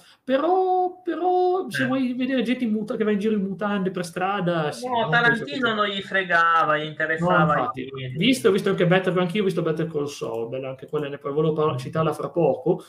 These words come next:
Speaker 1: e praticamente, beh, beh, Breaking Bad, cosa c'è da dire? È una storia eccezionale, sono professore alli-, ed ex allievo delle superiori,
Speaker 2: Mhm.
Speaker 1: lo incontra e lui praticamente è un malato terminale di cancro, eh,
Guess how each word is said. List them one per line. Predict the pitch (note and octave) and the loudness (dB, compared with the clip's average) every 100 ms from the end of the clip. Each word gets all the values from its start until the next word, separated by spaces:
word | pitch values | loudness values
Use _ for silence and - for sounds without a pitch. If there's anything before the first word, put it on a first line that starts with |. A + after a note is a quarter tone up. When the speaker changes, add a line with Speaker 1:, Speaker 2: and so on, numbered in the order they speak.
| - - | -20 -6
Speaker 1:
e | G#3 | 2
praticamente, | B3 A#3+ D#3+ | 4 6 4
beh, | D3+ D#3 C#3+ | 2 0 -2
beh, | D3 B2+ | -4 -2
Breaking | D3+ E3 F#3 | 0 2 4
Bad, | G#3 E3+ | 6 6
cosa | D#3 E3 | 6 4
c'è | E3+ | 6
da | D#3 | 4
dire? | C#3 D3 C#3+ C#3 C3+ C#3 C#3 | 4 2 2 2 0 0 -2
È | D3+ | 0
una | D#3+ F3+ | 0 0
storia | E3+ A3+ G#3+ F3 - - _ - | 2 4 4 2 -4 -14 _ -8
eccezionale, | D#3 F3+ E3+ F#3 E3 | -4 -2 0 2 2
sono | E3+ G3 F3+ F3+ - | 2 2 2 0 -2
professore | A3 A#3 A3+ B3+ C4 G#3+ | -2 0 0 6 8 8
alli-, | E3 | 2
ed | D#3+ D#3+ E3 | 2 2 4
ex | F3 E3+ - | 4 2 -4
allievo | D3+ B2+ A2 A2+ B2 | -4 -4 -6 -6 -6
delle | A#2+ A#2+ | -6 -10
superiori, | - C#3+ C3 A2+ B2+ A3 - _ | -12 -8 -4 -2 -2 -4 -8 _
Speaker 2:
Mhm. | C#3 C3 D#3 | -16 -8 2
Speaker 1:
lo | F3+ | 4
incontra | F#3+ A#3 F#3+ D3+ D#3 G#3+ | 6 8 8 8 4 0
e | E3 D3+ | 0 0
lui | F3 B3 E3 | 0 2 2
praticamente | E3 D3+ E3+ | 0 0 0
è | C#3+ | -2
un | C#3 | -4
malato | D3 D#3+ | -4 -2
terminale | D#3 C3+ D#3 F3+ A2+ A#2 | -4 -4 -4 -2 -2 -6
di | F#3+ | -4
cancro, | C#3 G#2+ A#2 B2+ G#3 C4 - | -4 -4 -6 -4 -2 -2 -4
eh, | C3+ B2+ A#2+ | -2 0 -2